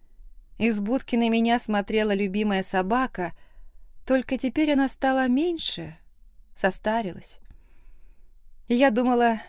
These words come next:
Мелани поднимет лай, но та лишь окинула меня приветливым взглядом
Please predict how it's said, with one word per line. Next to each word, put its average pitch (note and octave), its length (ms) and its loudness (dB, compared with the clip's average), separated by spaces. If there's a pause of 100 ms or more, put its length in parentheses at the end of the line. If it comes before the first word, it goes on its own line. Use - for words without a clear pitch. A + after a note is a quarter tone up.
(120)
Мелани A#3 540 2 (420)
поднимет A3 540 4
лай, A3+ 320 0
но G#3 200 2
та G#3+ 220 2
лишь G#3+ 240 -2
окинула G3 500 -2
меня F#3 440 -2 (400)
приветливым F#3+ 600 0
взглядом F3+ 760 -4